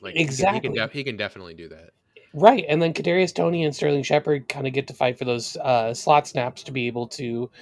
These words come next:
Speaker 2: um, provide some flexibility there. So I like Kenny Golladay turns it from a below average receiver core into a good receiver core. So that's really nice.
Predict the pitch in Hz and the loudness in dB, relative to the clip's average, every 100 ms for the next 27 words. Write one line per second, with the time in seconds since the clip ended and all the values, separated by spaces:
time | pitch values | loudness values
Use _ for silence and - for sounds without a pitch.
0 | - - _ - 127 110 - 131 123 123 | -20 -20 _ 2 2 2 0 2 2 2
1 | 127 127 123 120 117 120 127 147 135 139 | 0 0 0 -2 0 -2 -2 0 4 6
2 | 147 180 196 - - - - 247 196 160 | 6 4 0 -12 -20 -2 4 4 6 4
3 | 165 151 135 135 - - _ _ _ - | 4 4 4 2 -2 -20 _ _ _ 2
4 | 170 165 165 - 147 135 120 110 131 160 | 4 6 2 2 2 2 2 4 6 8
5 | 160 156 160 156 151 156 151 151 151 151 | 6 2 -2 -4 -2 0 0 4 4 4
6 | 143 135 135 131 113 - 131 113 110 110 | 2 -2 0 0 0 0 0 0 -6 -6
7 | 117 - 143 143 - 139 156 135 113 110 | -8 -6 -6 -6 2 4 4 2 -6 -6
8 | 123 - | -10 -14